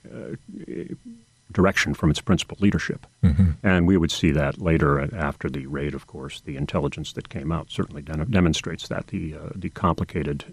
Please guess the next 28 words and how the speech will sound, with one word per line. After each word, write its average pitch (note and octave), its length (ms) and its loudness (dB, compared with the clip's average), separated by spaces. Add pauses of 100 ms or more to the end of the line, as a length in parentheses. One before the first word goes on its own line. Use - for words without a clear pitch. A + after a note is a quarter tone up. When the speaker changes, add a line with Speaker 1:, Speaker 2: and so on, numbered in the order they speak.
Speaker 1:
uh, D2+ 120 -6
nature D#2 400 -2
of C#2 100 -10
his D#2+ 160 -10
contact D2 480 0
with - 100 -14
the G2 100 -6
outside - 380 -6
world. - 340 -4
Speaker 2:
Mm-hmm. D#2+ 200 6 (300)
Speaker 1:
But E2 180 2
as F2+ 180 4
an E2 100 6
intelligence E2+ 800 2
target, - 500 0 (560)
uh, D#2+ 300 -2 (120)
that, F2 560 0 (120)
um, D#2+ 480 -2 (100)
having D#2+ 240 4
cut - 180 2
himself D#2 400 2
off A#2+ 200 4
from D2+ 160 0
the E2 120 0
outside C#2+ 360 -6
world D2+ 260 -4
made D#2 180 2
him D#2 280 0